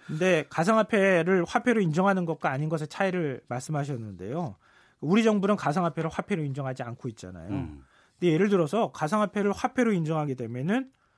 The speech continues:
Speaker 1: 과세가 안 돼요.
Speaker 2: 네.
Speaker 1: 왜냐하면 가상화폐 투자를 해서 돈을 벌잖아요.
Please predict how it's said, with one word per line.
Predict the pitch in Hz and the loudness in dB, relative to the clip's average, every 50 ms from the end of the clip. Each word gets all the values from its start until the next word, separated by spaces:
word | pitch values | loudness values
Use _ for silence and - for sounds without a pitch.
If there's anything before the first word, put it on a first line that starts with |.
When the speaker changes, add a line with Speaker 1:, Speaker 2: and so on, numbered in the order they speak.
| _ _ _ _ _ - | _ _ _ _ _ -10
Speaker 1:
과세가 | - 139 160 170 - 202 196 196 | -4 -2 -2 0 0 0 0 0
안 | 131 120 123 107 | 0 0 -4 -8
돼요. | 110 98 90 104 113 127 123 | -10 -10 -10 -10 -10 -10 -8
Speaker 2:
네. | 110 101 90 80 78 71 71 _ _ _ _ _ _ _ _ - | -8 -6 -6 -8 -10 -12 -16 _ _ _ _ _ _ _ _ -6
Speaker 1:
왜냐하면 | - 180 196 220 226 220 | -4 0 0 0 0 0
가상화폐 | - 185 185 220 233 226 226 - - | 0 0 2 4 4 4 2 0 -6
투자를 | - - 220 269 254 240 226 | -6 -2 0 2 2 4 2
해서 | 196 175 151 202 190 | 2 0 -2 -4 -4
돈을 | - 180 175 208 220 | -2 0 2 2 2
벌잖아요. | 196 180 160 147 156 139 135 127 131 170 226 277 | 2 0 -2 -2 -4 -6 -4 -4 -2 -2 -2 -4